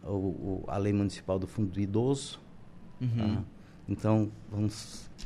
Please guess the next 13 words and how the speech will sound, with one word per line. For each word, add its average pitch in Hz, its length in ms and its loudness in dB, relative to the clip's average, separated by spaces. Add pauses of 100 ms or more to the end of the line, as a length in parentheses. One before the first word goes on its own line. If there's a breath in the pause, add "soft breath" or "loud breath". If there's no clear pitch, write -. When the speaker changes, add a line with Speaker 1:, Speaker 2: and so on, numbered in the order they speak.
Speaker 1:
trabalhar 104 420 6
nisso 107 200 2
aí, 98 280 0
tanto 135 280 4
na 113 80 8
pessoa 113 320 0
jurídica 107 520 0
quanto 113 240 -4
na 113 60 -4
pessoa 113 320 -4
física, 82 560 -2 (580 soft breath)
tá? 98 260 0 (680 soft breath)
É, 95 680 4